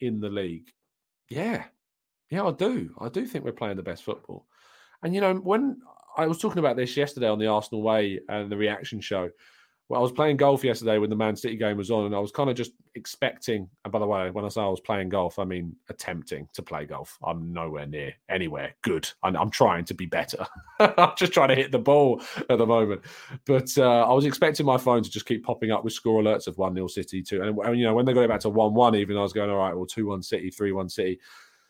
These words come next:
But no, and they're not blowing teams away anymore. And I don't think they're scaring teams as much anymore. You know, teams used to just kinda roll over against them.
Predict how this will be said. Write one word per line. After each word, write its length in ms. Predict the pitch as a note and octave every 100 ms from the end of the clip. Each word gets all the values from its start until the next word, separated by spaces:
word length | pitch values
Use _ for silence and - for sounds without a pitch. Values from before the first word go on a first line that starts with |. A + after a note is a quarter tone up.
| _ _ _
But 140 | - B2
no, 240 | C#3 E3
and 140 | A#2+ D3+
they're 120 | G#3
not 320 | G#3+ G#3+ -
blowing 360 | F3+ G3 F#3+ F3
teams 300 | F#3 F3 D3+
away 300 | D3 E3 D#3+
anymore. 520 | A#2 G#2+ G2 E2+ - _ _
And 100 | C#3+
I 40 | E3+
don't 160 | A#3
think 120 | B3+
they're 120 | D4 B3
scaring 520 | B3 - G#3+ F#3+ C3
teams 360 | - G#2+ F#2+ F2+
as 100 | G#2
much 260 | F#2 -
anymore. 380 | G#2 F#2 E2 D#2+
You 80 | B2
know, 240 | C#3+ C3
teams 340 | C3 F#3 F#3+ F3
used 180 | F3+
to 60 | -
just 240 | D3+ C#3+ -
kinda 180 | D#3 A#2+
roll 320 | B2+ C3+ C3+
over 320 | C#3+ C#3+ D3
against 380 | D3 D3+ D3 C#3+
them. 200 | E3